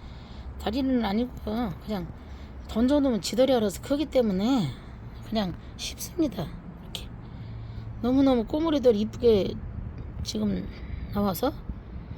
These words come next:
요거 보니까 오월 제가 오월 십 일 날, 어, 여러 개 해놨는데 너무 많다 보니까 요건 아직 이제 분갈이 좀 할 예정입니다. 지금, 음, 적심해서 지금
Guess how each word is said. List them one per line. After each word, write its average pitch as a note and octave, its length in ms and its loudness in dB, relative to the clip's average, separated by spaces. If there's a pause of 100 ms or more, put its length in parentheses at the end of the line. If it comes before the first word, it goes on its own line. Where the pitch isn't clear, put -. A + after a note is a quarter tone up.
(360)
요거 B3 260 4
보니까 A#3+ 380 0
오월 A3+ 540 10
제가 G3 400 0 (1300)
오월 C4+ 180 10
십 D#4 160 2
일 E4+ 140 6
날, F#3+ 200 4 (680)
어, F3 120 -6 (140)
여러 B3 140 4
개 A3+ 140 2
해놨는데 A#3+ 500 0 (840)
너무 C4 140 6
많다 A3+ 320 4
보니까 G3 640 0
요건 G#3 240 0
아직 F#3+ 260 -2
이제 A3+ 260 -2 (100)
분갈이 A3 400 -2
좀 E3+ 140 -4
할 G#3+ 80 -2
예정입니다. - 680 -4
지금, G#3 360 4 (380)
음, F3 360 0 (2000)
적심해서 A#3 640 4
지금 F3+ 460 0